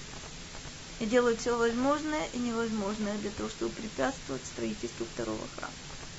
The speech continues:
Это очень интересный момент. Значит, усвоили где-то, как нужно жить, чтобы земля не, не выталкивала,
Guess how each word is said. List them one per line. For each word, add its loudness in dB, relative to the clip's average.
Это 0
очень 2
интересный 0
момент. -2
Значит, 2
усвоили 6
где-то, 4
как 12
нужно 8
жить, 8
чтобы 4
земля 10
не, 12
не 12
выталкивала, 8